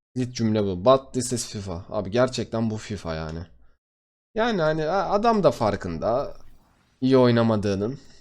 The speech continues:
Ama yapacak bir şey yok. fifa işte. Gerçekten bu fifa. O ilk on maçtaki, e, aldığımız mağlubiyet sayısını daha azaltmamız lazım. Bunun için de bu kadroya takviye yapmamız lazım. Çünkü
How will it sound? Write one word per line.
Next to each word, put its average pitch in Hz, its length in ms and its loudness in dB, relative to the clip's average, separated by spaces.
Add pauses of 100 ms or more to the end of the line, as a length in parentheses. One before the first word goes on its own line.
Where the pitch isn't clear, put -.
(140)
Ama 160 220 -2
yapacak 156 420 0
bir - 60 -10
şey 151 180 0
yok. 131 180 0
fifa - 320 -4
işte. 101 260 -4
Gerçekten 120 580 0
bu 117 60 -2
fifa. 107 420 -8 (340)
O 143 160 6
ilk 170 240 2
on 170 140 6
maçtaki, 165 720 2 (440)
e, 110 320 0
aldığımız 139 640 4
mağlubiyet 139 440 4
sayısını 139 500 0
daha 131 220 4
azaltmamız 98 640 0
lazım. 117 340 0
Bunun 139 200 2
için 123 340 0
de 160 300 0 (240)
bu 131 100 -10
kadroya 127 400 2
takviye 131 380 4
yapmamız 92 520 2
lazım. 95 320 -4
Çünkü 127 400 -2